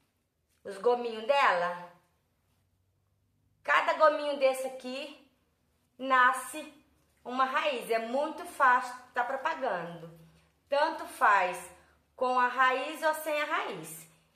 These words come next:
Esse aqui tem um pouquinho, mas se não tivesse, daria muito certo também, porque é muito fácil propagar essa amaranta. Retirei todas as folhas ruim, né?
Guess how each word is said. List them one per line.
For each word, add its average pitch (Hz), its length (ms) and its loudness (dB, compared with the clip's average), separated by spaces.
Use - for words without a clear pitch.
Esse 302 280 0
aqui 294 220 -6
tem 294 160 0
um 285 160 -4
pouquinho, 277 640 -4
mas 294 220 0
se 285 60 -10
não 294 160 -4
tivesse, 254 520 -4
daria 269 280 0
muito 269 220 -8
certo 240 500 -4
também, 214 540 0
porque - 240 -8
é 240 100 2
muito 285 500 -4
fácil 254 580 0
propagar 226 760 -2
essa 196 240 -4
amaranta. 254 680 0
Retirei 349 720 2
todas 330 360 2
as - 240 -6
folhas 233 640 0
ruim, 294 560 -4
né? 254 400 -4